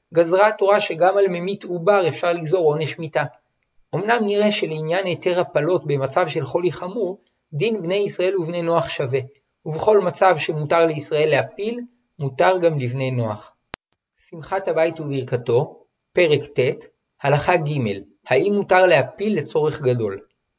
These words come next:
כפי שלמדנו, כאשר ההיריון מסכן את חייה של האם, מותר להמית את עוברה. השאלה, מה הדין במקרה שלא נשקפת לאם סכנת חיים?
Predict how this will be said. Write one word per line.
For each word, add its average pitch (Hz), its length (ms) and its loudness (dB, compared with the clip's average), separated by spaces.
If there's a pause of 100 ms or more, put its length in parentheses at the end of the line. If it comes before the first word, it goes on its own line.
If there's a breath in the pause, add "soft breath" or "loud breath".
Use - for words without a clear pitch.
(240)
כפי 208 220 -6
שלמדנו, 156 680 2 (240)
כאשר 202 400 2
ההיריון 170 460 4
מסכן 165 460 -6
את 185 100 -10
חייה 151 340 2
של 135 220 0
האם, 165 280 -4 (460)
מותר 185 380 4
להמית 202 420 2
את 196 120 2
עוברה. 156 440 2 (480)
השאלה, 127 540 2 (300)
מה 180 140 0
הדין 196 320 2
במקרה 175 460 0
שלא 190 280 2
נשקפת 165 520 -2
לאם 135 240 0
סכנת 127 540 -6
חיים? 120 340 -6